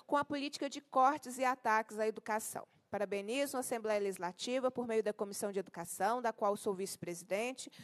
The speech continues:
por levantar essa discussão de forma democrática, trazendo para o debate profissionais da educação,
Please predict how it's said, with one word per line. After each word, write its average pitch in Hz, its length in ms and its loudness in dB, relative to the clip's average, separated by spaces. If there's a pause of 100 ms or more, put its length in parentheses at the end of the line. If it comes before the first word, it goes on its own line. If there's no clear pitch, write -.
(260)
por 277 260 10
levantar 302 840 4
essa 214 360 0
discussão 233 600 -2
de - 80 -10
forma 220 280 -2
democrática, 214 800 0
trazendo 277 500 0
para 285 220 -2
o - 20 -8
debate 180 480 -2
profissionais 208 600 -2
da 196 60 -2
educação, 208 680 0